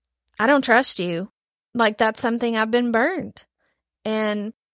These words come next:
you know, I think being cordial and civil and, and all of that is one thing, but, like,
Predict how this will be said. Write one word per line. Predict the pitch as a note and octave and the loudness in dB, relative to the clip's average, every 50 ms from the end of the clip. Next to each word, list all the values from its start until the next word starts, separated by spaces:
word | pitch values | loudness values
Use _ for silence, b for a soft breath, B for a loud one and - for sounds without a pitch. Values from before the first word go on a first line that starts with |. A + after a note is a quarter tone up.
| _ _ _ - | _ _ _ 0
you | C4+ | 2
know, | C4 B3+ | 4 6
I | B3 B3 B3+ | 6 6 4
think | - - C4+ B3+ B3 A#3+ - G#3 | 4 2 2 2 0 -4 -10 -4
being | G#3+ A#3+ A#3+ A#3 A#3 A#3 A3+ A3+ G#3+ | -2 0 2 2 2 0 0 -2 -6
cordial | - - A3+ G#3+ G#3+ A3+ A3+ B3 A#3+ A#3+ A#3+ A#3+ A#3+ A#3+ | -4 -2 0 2 2 2 2 2 4 6 6 6 4 4
and | A3 G#3 G3+ - | 2 0 -4 -4
civil | - - G3+ G3+ A3 A3 A3+ A3+ A3+ A3 A3 A3 | 0 0 0 2 2 2 4 4 4 4 2 2
and, | G3+ G3 G3 G3 - - | 0 0 -2 -4 -6 -4
and | - G#3 | -2 0
all | G3 F#3+ G3+ G#3 A3 | 2 2 2 2 2
of | A3 | 2
that | A3+ G#3+ A3 A3 | 2 2 4 2
is | G3+ G3+ G3+ | 0 0 -2
one | G3 F#3 F#3 G#3 | -4 -4 -4 -2
thing, | A#3 B3 A#3 A#3 A#3+ A#3+ A#3+ B3 B3 | 0 0 2 4 4 4 4 4 4
but, | A#3 A3 - A2 | 4 2 2 2
like, | G3 G3 F#3 F#3+ - - | 0 0 0 -2 -4 -12